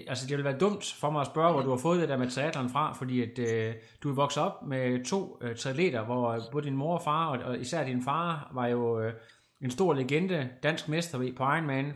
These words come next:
tilbage fra enoghalvfems med den vanvittige tid, for det tidspunkt, øh, otte otteogfyrre, hvis jeg ikke husker helt forkert, måske var det otte seksogfyrre, men i hvert fald, øh, klart under ni timer, som jo, øh, var på nogle helt andre, ikke så aerodynamiske cykler på det tidspunkt, så det fortæller jo alt om, om det niveau.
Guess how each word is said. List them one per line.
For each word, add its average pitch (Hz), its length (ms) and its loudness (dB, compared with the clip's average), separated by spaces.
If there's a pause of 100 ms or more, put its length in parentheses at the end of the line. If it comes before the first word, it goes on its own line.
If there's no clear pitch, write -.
(160)
tilbage 143 300 -2
fra 120 280 -2
enoghalvfems 156 640 -2
med 120 200 0
den 123 180 0
vanvittige 143 420 0
tid, 185 300 -2 (320)
for 127 60 -2
det 160 140 -2
tidspunkt, 151 640 -2
øh, 113 260 0 (120)
otte 160 360 4
otteogfyrre, 156 480 0
hvis 131 140 -2
jeg 147 60 0
ikke 147 100 -8
husker 127 220 -6
helt 143 140 -4
forkert, 127 300 -4
måske 120 260 -4
var 113 100 -2
det 110 180 -2
otte 143 280 -4
seksogfyrre, 131 480 -2
men 123 80 2
i 123 40 4
hvert 147 140 4
fald, 147 180 0 (520)
øh, 120 240 0
klart 160 320 2
under 156 180 0
ni 165 160 0
timer, 170 600 0
som 127 260 -2
jo, 117 300 2
øh, 113 260 0
var 113 180 -2
på 127 60 -2
nogle 120 220 -2
helt 151 160 0
andre, 131 380 0 (360)
ikke 160 180 0
så - 140 -4
aerodynamiske 139 500 0
cykler 160 220 -4
på 120 60 -4
det 117 80 -10
tidspunkt, 143 440 -4
så 131 80 -10
det 135 60 -2
fortæller 135 300 -2
jo 127 60 4
alt 147 160 0
om, 113 220 -2
om 120 140 -4
det 143 100 -2
niveau. 147 320 -2